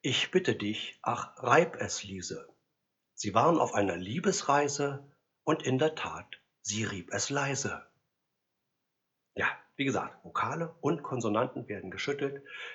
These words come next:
Nichts Versautes im Text, nur in euren Köpfen. Wir sehen und hören uns heute Abend um neunzehn Uhr dreißig im Internet und morgen wieder hier bei Haralds Podcast.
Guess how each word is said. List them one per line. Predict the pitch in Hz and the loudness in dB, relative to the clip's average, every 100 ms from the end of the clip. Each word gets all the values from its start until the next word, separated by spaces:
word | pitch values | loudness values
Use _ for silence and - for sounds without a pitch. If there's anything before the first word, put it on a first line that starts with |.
| - | -2
Nichts | 104 151 - | 4 4 4
Versautes | - 135 117 120 113 - | 2 4 6 4 0 -6
im | 110 | -4
Text, | 113 117 - - | -2 -2 -4 -16
nur | - 95 101 107 | -8 -2 2 2
in | |
euren | 101 113 107 | 0 -2 -2
Köpfen. | - 107 - 101 - | -2 -6 -8 -12 -14
Wir | - 120 151 - - | -4 4 4 2 -10
sehen | 107 110 139 | -4 0 0
und | 113 98 | -2 -2
hören | 127 156 | 2 2
uns | 165 - | 0 -4
heute | - - - | -6 -4 -6
Abend | 95 139 - - - | -6 -6 -8 -16 -10
um | 98 90 | -6 -2
neunzehn | 87 87 - | -2 -2 -6
Uhr | 85 | -6
dreißig | - 87 - - - | -6 -8 -8 -10 -10
im | - | -12
Internet | 127 95 117 123 - - _ _ _ _ _ - | -8 -2 0 -2 -6 -16 _ _ _ _ _ -14
und | 104 104 - | -10 -10 -8
morgen | - 87 117 110 | 0 2 2 -2
wieder | 104 95 | -6 -6
hier | 98 87 82 _ _ - | -6 -10 -10 _ _ -4
bei | 120 | -2
Haralds | 110 98 104 - | 0 0 -2 -4
Podcast. | 95 - 87 - - | -6 -6 -6 -8 -14